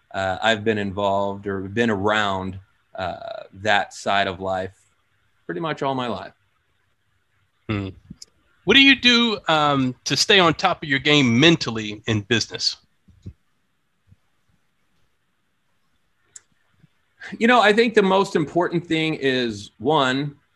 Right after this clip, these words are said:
Speaker 1: not overthinking things. People, regardless of the size of the business,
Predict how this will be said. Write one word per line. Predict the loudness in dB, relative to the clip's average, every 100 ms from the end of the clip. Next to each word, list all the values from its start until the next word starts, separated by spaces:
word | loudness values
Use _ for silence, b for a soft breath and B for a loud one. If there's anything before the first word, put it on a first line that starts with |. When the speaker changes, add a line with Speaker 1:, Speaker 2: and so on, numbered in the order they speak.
| _ _ _
Speaker 1:
not | -4 0 2
overthinking | 2 0 -4 -4 -6 -6 -10
things. | -12 -16 -18 -20 -20 _
People, | -2 0 2 2 2 -2
regardless | -6 -6 -2 4 4 4 0 -2
of | -6 -6
the |
size | -6 -2 -2 -2 -4
of | -6
the | -6
business, | -2 -2 -2 -4 -4 -6